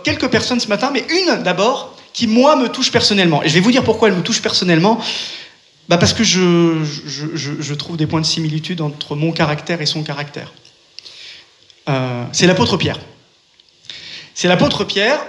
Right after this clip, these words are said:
euh, et <laughs> vous allez comprendre pourquoi plus tard. Et je vous invite à lire, alors là on peut ouvrir si vous avez vos Bibles, dans Luc au chapitre vingt-deux, on va lire simplement les versets trente et un à trente-deux.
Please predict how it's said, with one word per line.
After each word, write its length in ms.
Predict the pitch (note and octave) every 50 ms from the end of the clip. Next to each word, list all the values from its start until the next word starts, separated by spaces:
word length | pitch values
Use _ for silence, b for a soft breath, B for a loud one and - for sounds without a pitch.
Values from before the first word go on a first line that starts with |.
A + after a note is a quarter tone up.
| -
euh, 480 | F3+ F3 E3+ E3 D#3+ D#3 D#3 D3+ D3 D3+ D#3 B B B B B B B _ _ _ _ _ _ _ _ _ - _ - - _ - - -
et 500 | E3+ - - G#2+ G#3 G#3 G3+ D#3 D3+ E3
<laughs> 0 |
vous 200 | D#3 C3+ D3+ D3+
allez 140 | E3+ E3+ E3
comprendre 380 | E3+ E3+ D#3 - - D#3+ D#3
pourquoi 540 | D#3 C#3 B2+ - F3 F#3 A3+ - - - - - - - - - - -
plus 120 | - D3
tard. 420 | D3+ E3 E3 G3 A#3 - - B B B B B B B B B B B
Et 260 | - F3 F3 E3+ E3+ F3
je 100 | D#3 E3+
vous 180 | F3+ F#3 F#3
invite 240 | G#3+ A3+ E4+ E4+ E4+
à 60 | A3+
lire, 220 | G#3 G#3 B3 C#4+ B3+
alors 160 | G3 F3 F#3
là 60 | A3
on 80 | A3+ G#3
peut 100 | A3+ A3+
ouvrir 280 | A3 G3 F3 A#3 C#4+
si 80 | B3+ -
vous 120 | G3 F3
avez 120 | F3 E3 F3
vos 140 | E3+ F#3+
Bibles, 320 | F3 G#3 C4+ A3+ G#3+ F3 B B B B B B B
dans 140 | - E3 E3
Luc 420 | F3 G3+ D4 - - - - - - - - -
au 60 | -
chapitre 420 | - G#3+ G3+ - A#3 - - F#3 E3+
vingt-deux, 640 | D#3 G#3 A3+ G#3 F3+ F3+ G3+ A#3+ B3+ - - - - - - - _ _ _ _
on 120 | - E3+ D#3+
va 100 | E3+ F#3
lire 180 | G3+ A#3+ B3
simplement 360 | - - F3+ D#3 F3+ F3+ G3+ G3+
les 100 | F3+ D#3+
versets 260 | E3 D#3+ - - F3+
trente 320 | F3 - - G3+ G3 G3+
et 80 | G3+ F#3+
un 120 | F#3+ F#3
à 40 | F3
trente-deux. 380 | D3 - - C#3+ C#3 B2+ B2